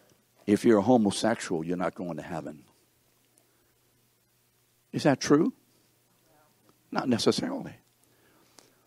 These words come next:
"If you steal, you're not going to heaven." Is that true? Not necessarily. If you, whatever the activity is, does that mean you're going to,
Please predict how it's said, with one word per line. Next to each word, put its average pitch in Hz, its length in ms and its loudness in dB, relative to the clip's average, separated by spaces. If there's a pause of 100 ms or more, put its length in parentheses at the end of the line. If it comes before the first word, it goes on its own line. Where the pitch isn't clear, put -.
(1000)
"If 117 220 2
you 120 100 8
steal, 143 480 6
you're 92 120 4
not 87 180 2
going 90 220 -2
to 85 60 -4
heaven." 78 340 -6
Is 85 80 -2
that 120 180 0
true? 170 340 2 (1160)
Not 110 200 0
necessarily. - 840 -4 (1080)
If 139 240 6
you, 156 220 10
whatever 147 760 2
the 104 220 2
activity 98 640 0
is, 85 220 0
does 90 220 0
that 110 220 0
mean 107 360 2
you're 101 160 2
going 90 320 0
to, 92 120 -2